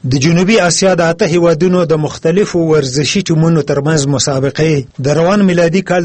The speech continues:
د جنوري په نهه ویشتمه پیل او د فبروري تر نهمې دوام وکړ چې افغان ورزشکارانو پکې د سرو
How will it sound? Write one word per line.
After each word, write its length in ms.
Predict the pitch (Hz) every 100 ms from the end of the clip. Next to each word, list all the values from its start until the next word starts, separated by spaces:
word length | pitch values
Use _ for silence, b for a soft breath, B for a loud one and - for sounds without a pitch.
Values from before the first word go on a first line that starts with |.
| 151
د 100 | 147
جنوري 420 | 190 196 165 156
په 120 | 151
نهه 220 | 151 147 151
ویشتمه 520 | 151 - - 175 147
پیل 320 | 147 156 165 147 - -
او 100 | 135 143
د 140 | 151
فبروري 540 | 226 185 175 165 156 165
تر 180 | 165 151 - -
نهمې 680 | 143 147 151 190 185 160 147
دوام 320 | 151 170 156
وکړ 240 | 170 170 160
چې 180 | 143 165 127 - -
افغان 400 | 139 127 156 180
ورزشکارانو 920 | 160 143 147 143 - 147 147 165 160
پکې 220 | - 147 139
د 20 |
سرو 340 | 131 - 143